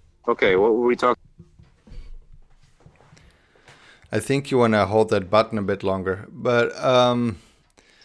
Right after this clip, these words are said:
Speaker 1: Okay.
Speaker 2: let's see. So, y-, you've been on this Discord for a pretty long time, I think, by now. I think you've been here for,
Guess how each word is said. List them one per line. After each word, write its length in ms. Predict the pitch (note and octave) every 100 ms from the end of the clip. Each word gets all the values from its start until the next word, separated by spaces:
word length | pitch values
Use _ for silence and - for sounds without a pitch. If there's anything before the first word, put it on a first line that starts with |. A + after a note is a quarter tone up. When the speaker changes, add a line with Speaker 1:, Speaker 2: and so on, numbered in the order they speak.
| - - - - - - _ -
Speaker 1:
Okay. 220 | A2 - - _ _ _ _ _ _ _ _ _ _ _ _ _ _ _ _ _ _ _ _ _ _ _
Speaker 2:
let's 300 | D4 C3+ -
see. 320 | - A2 -
So, 520 | - D3+ C#3+ C#3 - - _ _ _ _ _ _ _ _ _ -
y-, 120 | -
you've 280 | - F3 A3
been 240 | F4+ -
on 160 | - C#3
this 200 | B2+ -
Discord 460 | A#2+ B2+ - G2+ -
for 120 | G#2
a 60 |
pretty 300 | F#2 G#2+ G#2
long 320 | F#2+ F#2 F2+ F2
time, 320 | E2+ F#2 F#2
I 120 | E2+
think, 360 | - F#2+ F#2 -
by 160 | G2
now. 300 | F#2+ G2+ A#2
I 80 | A2+
think 260 | - A2 A2
you've 140 | F#2+
been 160 | A2 G#2+
here 120 | G#2
for, 460 | - G2+ G2+ G2